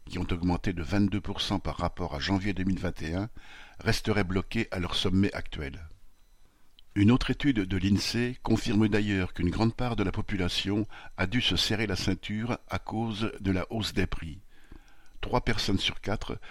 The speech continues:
déclarent avoir modifié leurs achats au cours des douze derniers mois. La moitié a dû limiter le chauffage du logement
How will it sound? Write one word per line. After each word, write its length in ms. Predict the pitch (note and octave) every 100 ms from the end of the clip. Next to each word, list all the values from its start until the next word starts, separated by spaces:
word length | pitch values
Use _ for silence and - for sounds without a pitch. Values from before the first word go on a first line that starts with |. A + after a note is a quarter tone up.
| -
déclarent 440 | - A2 A#2+ A#2 F#2+
avoir 240 | F2 E2
modifié 480 | G2 G2+ G#2+ - A2
leurs 260 | F#2+ F2 F#2
achats 340 | - G#2 G#2 -
au 100 | F#2
cours 280 | - A#2 G2+
des 120 | E2
douze 220 | G#2+ G2+
derniers 300 | G2 F2+ F2+
mois. 280 | E2 D2+ - - - - - - - - -
La 140 | F#2 G#2
moitié 440 | A2 - C3+ C3+
a 100 | -
dû 140 | F#2 F#2
limiter 340 | G#2+ A2 A2
le 100 | G2+
chauffage 460 | F#2 G#2 - G2 F#2
du 80 | F#2+
logement 500 | F2+ D#2 F#2 G#2